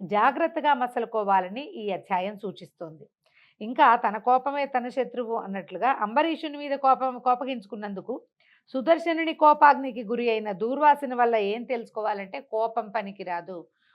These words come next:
ఉత్పాతంగా వచ్చే కోపాన్ని కంట్రోల్ చేసుకోవాలంటే బోలెడన్ని మార్గాలున్నాయి.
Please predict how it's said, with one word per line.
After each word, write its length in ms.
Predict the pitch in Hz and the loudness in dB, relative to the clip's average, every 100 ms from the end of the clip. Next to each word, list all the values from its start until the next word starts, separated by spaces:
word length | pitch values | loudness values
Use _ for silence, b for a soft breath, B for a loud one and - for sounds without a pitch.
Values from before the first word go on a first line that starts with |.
| _ | _
ఉత్పాతంగా 640 | 196 190 277 277 277 254 254 | -14 0 2 4 0 0 0
వచ్చే 320 | 226 220 220 | 0 -4 -8
కోపాన్ని 460 | - 208 208 226 202 | -6 -6 -4 -6 -4
కంట్రోల్ 400 | 196 190 226 196 | -6 -4 -8 -8
చేసుకోవాలంటే 580 | 196 - 196 202 208 | -10 -4 -4 -4 -8
బోలెడన్ని 680 | 247 180 185 190 180 185 180 | -8 -8 -6 -6 -6 -8 -10
మార్గాలున్నాయి. 800 | 175 170 180 214 214 185 226 349 | -12 -12 -6 -4 -4 -6 -10 -12